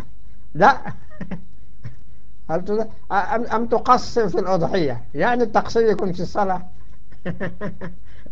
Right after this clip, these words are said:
إذن ما، <coughs> هذه فائدة جميلة في الحقيقة.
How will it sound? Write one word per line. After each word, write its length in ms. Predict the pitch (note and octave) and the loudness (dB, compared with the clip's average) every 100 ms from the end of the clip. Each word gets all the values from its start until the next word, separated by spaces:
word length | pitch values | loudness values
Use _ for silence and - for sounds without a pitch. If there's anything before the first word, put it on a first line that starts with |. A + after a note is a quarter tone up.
| - - A#2+ - - - - - - - - | -4 -4 -2 -2 -2 -2 -4 -4 -4 -4 -4
إذن 460 | D3+ F3+ F3+ F3 | -2 -2 -2 -2
ما، 420 | F#3 D#3+ D#3+ E3+ - - - - - - - - - - - - - - - - - - - - - - - - - - - C5 C4 F#3 C3+ A2+ G#2 | -2 -2 -2 -2 -2 -2 -2 -2 -2 -2 -2 -2 -2 -4 -4 -4 -4 -2 -2 -2 -2 -2 -2 -2 -2 -4 -4 -4 -4 2 8 8 8 4 2 -2 0
<coughs> 100 | C3+ | 2
هذه 240 | G#3+ F3+ E3 | 4 4 0
فائدة 560 | E3 F#3 F3+ D#3 D#3 | 0 0 0 0 0
جميلة 400 | C3+ C#3+ F3 E3+ | 0 0 2 2
في 100 | C3+ | 0
الحقيقة. 560 | B2 B2 A#2+ C3 G#2+ | -2 -4 -2 -2 -2